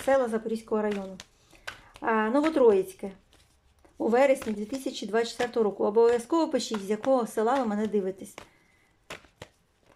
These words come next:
Так, ну, е, Новотроїцьке, Запорізького, е, Оріхівського району.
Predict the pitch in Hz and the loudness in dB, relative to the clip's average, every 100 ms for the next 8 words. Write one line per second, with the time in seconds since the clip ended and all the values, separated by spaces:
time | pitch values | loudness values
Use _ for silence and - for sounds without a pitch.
0 | _ - _ - 208 226 233 226 - 220 | _ -20 _ -6 -6 -4 -8 -8 -6 -4
1 | 214 208 208 208 220 254 247 254 214 - | -2 -4 -4 -4 -4 -2 0 4 4 4
2 | - - 190 - - 214 226 254 - 226 | -4 -10 -10 -10 -6 -2 -2 -2 -2 0
3 | 220 214 220 208 214 214 208 202 - - | 0 -2 -4 -2 2 2 0 -4 -20 0
4 | 226 233 269 - - 240 226 208 185 | 4 4 2 -2 -2 2 4 2 0